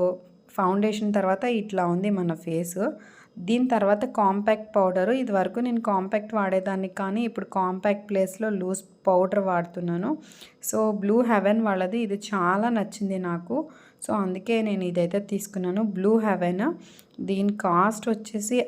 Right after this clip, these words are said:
around వన్ ఫిఫ్టీ రూపీస్ ఉందండి. So, అన్నీ కూడా mostly మీకు హండ్రెడ్, టూ హండ్రెడ్, త్రీ హండ్రెడ్ బడ్జెట్లోనే. So, ఇక్కడ లూజ్ పౌడర్ అయితే ఇట్లా ఉంటుంది. నేను దాంట్లో ఇచ్చిన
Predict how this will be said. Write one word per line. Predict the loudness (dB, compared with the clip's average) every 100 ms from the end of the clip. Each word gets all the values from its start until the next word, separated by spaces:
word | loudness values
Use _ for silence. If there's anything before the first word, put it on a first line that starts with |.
| 2
around | 2 0 0 2 4 4 2 -2 -20 -20 -6 0
వన్ | 2 2
ఫిఫ్టీ | 0 0 0 0
రూపీస్ | 0 -2 0
ఉందండి. | 0 0 0 0 0 0 0
So, | 0 0
అన్నీ | 0 -2 -2
కూడా | 0 2 2
mostly | -2 -4 -2 -2
మీకు | -2 -4 -2
హండ్రెడ్, | -4 -2 -4 -4
టూ | -6 -2
హండ్రెడ్, | -2 -2 -4 -6
త్రీ | -6 -4
హండ్రెడ్ | -4 -4 -2
బడ్జెట్లోనే. | -4 -6 -8 -6 -6 -6 -10 -20 -20 -14 -2
So, | 0 0
ఇక్కడ | 2 4 4 2
లూజ్ | 0 0 4
పౌడర్ | 6 6 4
అయితే | 2 0 0
ఇట్లా | 0 2 2
ఉంటుంది. | 0 -2 0 0
నేను | 0 0 -2 -4 -8 -20 _ -2 0
దాంట్లో | 2 2 4 4 2
ఇచ్చిన | 0 -2